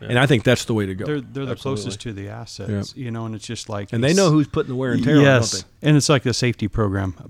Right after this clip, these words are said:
Speaker 3: buy-in from the top,
Speaker 2: Mm-hmm.
Speaker 3: resources provided
Speaker 2: Mm-hmm.
Speaker 3: throughout, so it's actually executing the field. Buy-in from the top, hey, it starts with safety and maintenance, taking care of the machines, being proactive.
Speaker 2: Yeah.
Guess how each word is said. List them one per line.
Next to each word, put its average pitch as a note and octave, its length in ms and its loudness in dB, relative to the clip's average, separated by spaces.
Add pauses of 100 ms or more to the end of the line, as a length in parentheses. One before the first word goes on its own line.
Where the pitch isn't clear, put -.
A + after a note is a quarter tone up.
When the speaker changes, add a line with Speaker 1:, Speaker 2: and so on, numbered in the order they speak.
Speaker 3:
buy-in G#2 320 0
from C#3 200 -2
the C#3+ 80 0
top, G#2+ 360 -2
Speaker 2:
Mm-hmm. G#2+ 180 -10
Speaker 3:
resources G#2 600 -2
provided G#2+ 560 -2
Speaker 2:
Mm-hmm. - 80 -14
Speaker 3:
throughout, G2 520 -2
so - 160 -4
it's F#2+ 120 -6
actually G#2+ 320 -4
executing G2+ 500 -6
the F2+ 80 -6
field. F2+ 400 -6 (420)
Buy-in G#2 380 0
from G#2 220 -4
the F#2+ 80 -4
top, G#2+ 440 -2 (280)
hey, G2 360 -2
it A2+ 180 -4
starts G#2+ 380 -2
with G#2+ 120 -4
safety G#2 400 -4
and F#2+ 160 0
maintenance, C#3+ 500 -2 (420)
taking G2+ 240 -2
care G#2+ 160 -2
of G#2 60 0
the G2 60 0
machines, G2 360 -2
being G2 200 -2
proactive. G2 600 -6
Speaker 2:
Yeah. A#2 100 -14